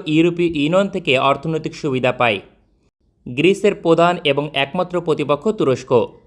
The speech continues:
ভৌগোলিক অবস্থান অনুযায়ী গ্রিস তুরস্কের বহু ভূখণ্ড দখল করে আছে, যেখান থেকে বিশাল পরিমাণে খনিজ সম্পদ পায় দেশটি, বিশেষ করে জ্বালানি তেল এবং গ্যাস। তবে তুরস্কর থেকে ভূখণ্ড বাঁচাতে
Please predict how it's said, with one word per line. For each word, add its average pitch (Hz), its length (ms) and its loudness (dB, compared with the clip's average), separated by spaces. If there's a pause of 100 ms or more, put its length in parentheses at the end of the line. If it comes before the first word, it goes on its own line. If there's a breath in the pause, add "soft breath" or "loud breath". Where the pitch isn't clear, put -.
(520)
ভৌগোলিক 170 520 4 (100)
অবস্থান 175 440 0 (100)
অনুযায়ী 160 420 0 (120)
গ্রিস 160 260 0
তুরস্কের 190 420 0
বহু 156 220 6
ভূখণ্ড 165 320 0 (160)
দখল 143 220 0
করে 127 200 0 (100)
আছে, 113 220 -4 (640)
যেখান 156 360 0
থেকে 190 200 -2 (140)
বিশাল 151 300 0
পরিমাণে 165 360 0
খনিজ 156 380 -2
সম্পদ 147 320 0
পায় 131 240 2
দেশটি, 113 300 -2 (720)
বিশেষ 170 380 0
করে 202 140 2 (100)
জ্বালানি 135 460 2
তেল 156 160 2 (160)
এবং 127 220 0
গ্যাস। 110 260 2 (840)
তবে 139 220 4
তুরস্কর 220 520 0
থেকে 220 180 0
ভূখণ্ড 160 380 2 (140)
বাঁচাতে 160 300 0